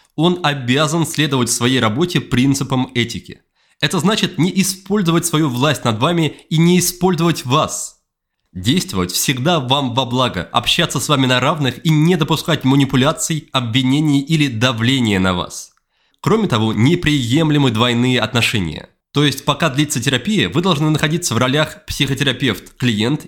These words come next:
и ни в каких других. При этом Карина отметила, что для клиента вполне нормально, например, влюбиться в своего терапевта или перенести на него фигуру отца или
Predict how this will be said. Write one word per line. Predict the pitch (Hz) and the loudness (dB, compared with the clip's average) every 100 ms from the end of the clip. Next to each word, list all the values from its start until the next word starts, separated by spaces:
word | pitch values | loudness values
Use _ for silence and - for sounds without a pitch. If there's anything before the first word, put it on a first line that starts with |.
| - | -4
и | 180 175 | -4 2
ни | 170 185 | 4 4
в | - | 2
каких | - 131 - 139 131 | -2 -4 -2 -4 -2
других. | 107 110 82 - - _ _ _ _ _ | -2 -2 -4 -12 -16 _ _ _ _ _
При | 139 | -2
этом | 240 170 120 | 0 -2 0
Карина | 165 226 165 | 0 0 0
отметила, | - 202 165 139 | 0 0 0 -2
что | - | -2
для | 139 131 | -2 0
клиента | 127 151 214 139 | 0 2 0 -2
вполне | - 131 147 214 | -4 0 2 2
нормально, | 156 123 165 151 | 2 0 0 2
например, | 117 113 127 147 127 | 0 2 0 2 0
влюбиться | 107 139 117 160 170 131 | 0 0 2 0 0 -2
в | 110 | -2
своего | 120 131 | 0 0
терапевта | 123 131 120 117 - - - _ _ | 0 -2 -2 -4 -6 -14 -20 _ _
или | 208 220 | -2 0
перенести | 170 170 170 - 196 | 0 2 0 0 2
на | |
него | 175 160 131 | 4 4 2
фигуру | - 143 160 151 120 - | 0 -2 2 2 2 -2
отца | 123 - - 139 160 | -2 -4 -2 0 -2
или | 135 123 123 | 0 0 0